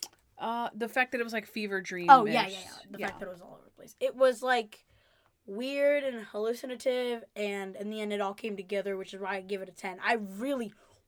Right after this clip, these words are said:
Speaker 2: really do love this episode, and encourage you to watch it, and I'm kinda disappointed it was actually this low.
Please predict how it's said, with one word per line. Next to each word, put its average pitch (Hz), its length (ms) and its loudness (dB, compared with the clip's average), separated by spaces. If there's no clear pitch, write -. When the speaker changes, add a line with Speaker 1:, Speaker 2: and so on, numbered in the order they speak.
Speaker 2:
really 262 440 4
do 226 160 -2
love 208 180 0
this 190 140 -10
episode, 185 440 -14
and 196 420 -2
encourage 220 380 0
you 247 340 -2
to 220 500 -6
watch 196 380 -2
it, 294 320 2
and 208 120 -2
I'm 208 180 0
kinda 285 240 2
disappointed 330 440 -2
it 226 60 2
was 202 120 -2
actually 202 260 -4
this 202 180 -14
low. 190 220 -10